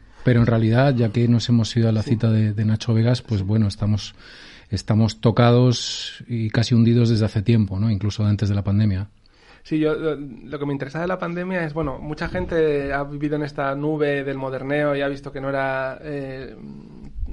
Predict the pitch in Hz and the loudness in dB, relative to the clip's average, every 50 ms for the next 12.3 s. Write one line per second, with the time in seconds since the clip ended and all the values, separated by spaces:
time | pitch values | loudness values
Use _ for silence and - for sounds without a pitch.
0 | - - - - - 156 147 147 147 143 147 147 147 143 147 143 143 143 143 151 | -8 -12 -12 -8 -4 -2 0 0 0 0 0 0 0 0 0 0 0 2 0 0
1 | 147 143 147 135 139 139 135 135 131 - 139 135 131 - - 156 151 143 135 139 | 0 -2 -4 -4 -4 -6 -6 -6 -6 -4 -4 -2 -2 -2 0 2 2 2 2 0
2 | 123 143 143 143 139 143 131 - 160 170 170 170 - - - - - - - - | -2 -2 -2 -2 -2 -4 -4 -4 -4 -4 -4 -4 -12 -18 -18 -18 -20 -20 -20 -20
3 | - - - - - - - - - - 151 143 143 160 165 165 170 170 160 156 | -20 -20 -20 -20 -20 -20 -20 -12 -4 0 2 2 4 2 2 4 4 2 4 2
4 | 147 147 151 156 170 170 165 156 151 151 156 160 165 160 156 156 - - 165 151 | 2 2 2 0 0 0 2 2 2 2 2 0 0 -2 -2 -4 -6 -6 -6 -6
5 | 151 151 151 151 151 151 151 151 151 151 151 151 147 156 143 143 147 147 143 139 | -4 -4 -4 -4 -4 -4 -6 -6 -4 -4 -2 -2 -2 -4 -4 -4 -2 0 2 2
6 | 147 151 151 156 147 151 143 139 139 135 135 139 151 151 147 160 143 - - 151 | 2 2 2 0 0 0 -2 0 0 -2 -2 -2 -4 -4 -4 -4 -6 -4 -4 -4
7 | 135 160 160 - 175 160 143 135 131 131 131 - - 151 143 151 156 143 147 147 | -4 -4 -4 -4 -2 -2 -2 -2 -2 -4 -8 -6 -4 -4 -2 -2 -4 -4 -2 0
8 | 147 151 160 160 151 139 139 135 139 143 143 147 143 147 151 143 143 139 139 139 | 0 0 0 0 -2 -2 -4 -2 -2 -2 -2 -2 -4 -2 -2 -2 -2 -2 -2 -4
9 | 143 147 139 151 139 139 160 160 160 143 139 135 135 135 - 143 143 143 143 147 | -4 -6 -6 -6 -4 -4 -4 -4 -4 -4 -4 -4 -6 -6 -6 -6 -4 -4 -4 -6
10 | 147 180 175 151 135 135 127 123 135 131 - 156 151 156 147 - 156 151 143 135 | -6 -8 -8 -6 -6 -6 -6 -6 -6 -6 -4 -2 -4 -2 0 0 0 0 0 0
11 | 127 123 139 165 170 147 135 143 175 196 180 143 - 143 139 127 123 123 123 120 | -2 0 0 -2 -2 -2 -4 -6 -6 -8 -8 -8 -8 -8 -8 -6 -6 -8 -8 -8
12 | 120 123 127 127 127 | -10 -10 -12 -12 -12